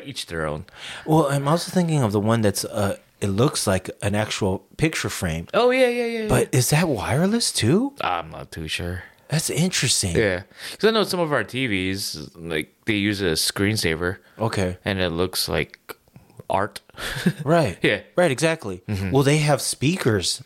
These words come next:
Speaker 2: now that are that same kind of design.
Speaker 1: Okay.
Speaker 2: And then you put it on the wall.
Speaker 1: Yeah.
Speaker 2: And then you can put, like, um, the actual, like, vinyl, um,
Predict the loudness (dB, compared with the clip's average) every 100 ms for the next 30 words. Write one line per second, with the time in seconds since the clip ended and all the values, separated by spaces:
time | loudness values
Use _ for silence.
0 | -6 -2 0 0 -4 -2 0 0 0 2
1 | 0 -2 -4 -6 -2 0 0 -2 -2 -4
2 | -6 -6 -4 -4 -4 -2 0 0 -2 -4
3 | _ _ -2 0 0 0 2 2 4 2
4 | 0 -2 2 4 4 2 0 -2 -2 -4
5 | -2 0 2 0 -2 -6 _ _ _ _
6 | _ _ _ -14 -2 0 0 0 2 2
7 | 2 0 0 -6 _ -2 0 0 -2 -8
8 | -4 0 0 0 -2 0 2 2 0 -4
9 | -4 -4 -2 0 2 0 -2 _ -20 -20
10 | -20 _ -4 -2 -2